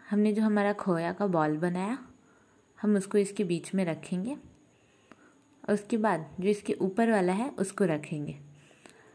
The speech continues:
अब हम इन दोनों को पानी की मदद से सील करेंगे। ये स्टेप बहुत ही ज़रूरी है। अगर आपने अच्छी तरह से इसको सील नहीं किया, तो खोआ बाहर निकल सकता है और आपका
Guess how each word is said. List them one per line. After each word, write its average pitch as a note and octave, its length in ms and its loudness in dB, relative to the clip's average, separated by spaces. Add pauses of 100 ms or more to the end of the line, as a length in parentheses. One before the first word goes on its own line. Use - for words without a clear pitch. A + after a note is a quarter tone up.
(140)
अब A#3 80 8
हम B3 180 6
इन A#3+ 180 6
दोनों G3+ 280 6
को A#3 280 -2 (1300)
पानी A3+ 320 2
की C#4 140 -2
मदद E3 300 0
से D#4+ 320 -8 (240)
सील E3 240 0
करेंगे। D3+ 460 -8 (720)
ये A3 160 0
स्टेप G3+ 260 -2
बहुत D#3+ 380 -4
ही G3 60 -6
ज़रूरी G3 400 0
है। A3 160 -2 (500)
अगर A3 240 2
आपने G#3+ 320 2
अच्छी G3 220 -4
तरह F#3+ 240 -2
से F#3 140 -4
इसको F#3 240 -4
सील F#3 340 0
नहीं G3+ 240 0
किया, G3+ 260 -6 (360)
तो A#3 60 2
खोआ F3+ 420 0
बाहर E3 380 -2
निकल F3+ 340 -2
सकता F3+ 340 -6
है G3+ 220 -4 (460)
और G#3 160 2
आपका A3+ 500 -2